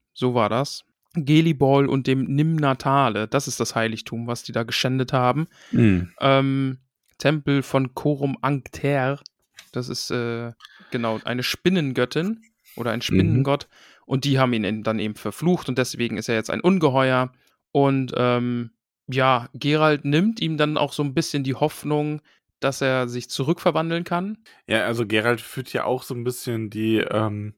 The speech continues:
Speaker 2: ähm, den Gedanken aus, dass hier jemand ihm dann Böses trachten könnte, aber
Speaker 1: Mhm.
Speaker 2: er ist so,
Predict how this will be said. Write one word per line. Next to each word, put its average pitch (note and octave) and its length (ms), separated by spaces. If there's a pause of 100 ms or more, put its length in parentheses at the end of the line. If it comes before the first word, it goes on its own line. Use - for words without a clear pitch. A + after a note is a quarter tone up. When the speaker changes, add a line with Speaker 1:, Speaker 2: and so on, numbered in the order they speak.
(320)
Speaker 2:
ähm, G2+ 720
den A#2 280
Gedanken A2+ 500
aus, G2 240
dass G#2+ 160
hier G#2+ 240
jemand G#2 300
ihm G#2+ 120
dann G2 200
Böses A#2+ 340
trachten - 380
könnte, C#3 360
aber C3 160
Speaker 1:
Mhm. D#3 40
Speaker 2:
er D#3 80
ist - 120
so, A2 120